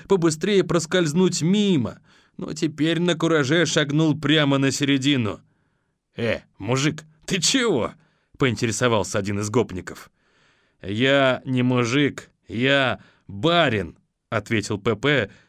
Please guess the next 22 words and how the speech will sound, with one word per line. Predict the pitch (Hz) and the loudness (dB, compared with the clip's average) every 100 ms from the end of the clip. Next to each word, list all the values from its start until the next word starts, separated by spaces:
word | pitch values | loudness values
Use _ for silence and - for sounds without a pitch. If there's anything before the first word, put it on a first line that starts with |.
| _ | _
любимым | 143 185 156 156 151 120 | -2 0 2 2 2 0
приколом | 139 143 147 123 120 | -2 0 0 0 0
его | 110 123 120 | 0 0 0
тренера. | 107 131 104 92 76 - _ _ _ _ _ _ _ | 0 -2 0 -2 -4 -10 _ _ _ _ _ _ _
"А, | 101 104 87 - _ _ _ | -4 -2 -4 -8 _ _ _
извини". | - 110 95 123 113 101 101 123 - _ _ _ _ _ _ - | -8 -6 -4 -4 -4 -4 -2 -4 -6 _ _ _ _ _ _ -4
Гопники | 120 110 113 107 117 | -2 0 -2 -4 -2
прошествовали | 117 107 123 110 - 110 117 | -2 0 0 -2 -4 -4 0
мимо, | 135 143 110 92 - - - | 0 2 0 -2 -6 -8 -4
обходя | 156 156 151 151 | -2 0 0 0
П | 151 131 | 0 -2
П | 151 135 | 0 -2
по | 110 | 0
большой | 117 110 120 104 | 0 0 -2 -2
дуге. | 110 104 101 71 _ _ _ _ - | -2 -2 -4 -4 _ _ _ _ -4
П | 202 | -2
П | - 127 | 0 -2
созвонился | 123 110 127 135 123 117 | -2 0 0 0 -2 -4
с | 117 | -4
одним | 117 127 117 | -2 -2 -2
знакомым | 104 117 135 113 110 | -2 -2 -2 -2 0
работником | 113 127 123 117 113 120 | 0 0 0 -4 -4 -2